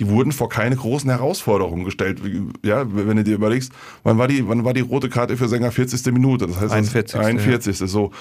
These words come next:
Speaker 1: Das heißt also, die fünfzig Minuten hat der, hat der Waldhof da Überzahl gehabt. Also mit, mit Nachspielzeit war es eine Stunde. Also da war ja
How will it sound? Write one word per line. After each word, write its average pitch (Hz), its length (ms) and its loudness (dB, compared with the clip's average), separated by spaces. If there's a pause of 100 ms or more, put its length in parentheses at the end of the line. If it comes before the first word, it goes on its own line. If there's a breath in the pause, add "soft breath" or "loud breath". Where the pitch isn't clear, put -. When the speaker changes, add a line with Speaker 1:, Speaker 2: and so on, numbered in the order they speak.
(160 loud breath)
Speaker 1:
Das 95 100 -4
heißt 95 100 -2
also, 104 160 -2
die 107 120 2
fünfzig 127 380 -2
Minuten 123 320 2
hat 117 140 0
der, 120 220 2
hat 113 100 0
der 113 120 0
Waldhof 120 300 0
da 117 140 0
Überzahl 117 380 2
gehabt. 90 340 -4
Also - 240 -10
mit, 110 240 2
mit 107 140 0
Nachspielzeit 117 560 0
war 117 80 0
es 110 80 -4
eine 120 80 0
Stunde. 135 380 0 (420 loud breath)
Also 101 380 2
da 101 100 0
war 107 80 2
ja 107 120 4